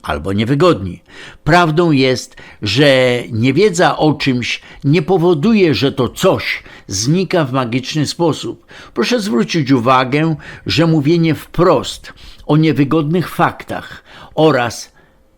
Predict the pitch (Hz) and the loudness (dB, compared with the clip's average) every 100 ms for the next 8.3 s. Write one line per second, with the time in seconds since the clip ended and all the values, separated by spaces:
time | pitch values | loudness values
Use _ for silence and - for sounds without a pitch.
0 | _ - 117 - - 87 147 196 147 98 | _ -6 -6 -4 -4 0 2 2 2 0
1 | 107 123 170 - 175 107 139 131 143 107 | 0 0 -4 -2 -4 0 0 2 0 0
2 | 127 110 - - - - 107 139 160 127 | -4 -6 -18 -20 -20 -8 -2 0 2 2
3 | 156 - 180 185 135 110 135 143 _ - | 0 0 -2 0 0 0 -2 -4 _ -20
4 | - - 104 110 156 190 185 147 - - | -16 -8 -6 -4 -2 0 0 0 -4 -2
5 | 160 151 185 170 - 143 120 147 151 - | -2 0 0 0 0 0 0 0 -2 -4
6 | - - - - 135 151 - - - - | -12 -8 -6 -2 0 0 0 -10 -20 -20
7 | - - - 147 - 160 131 127 104 175 | -20 -6 -2 0 2 2 2 0 2 0
8 | 131 110 110 | 0 -2 -6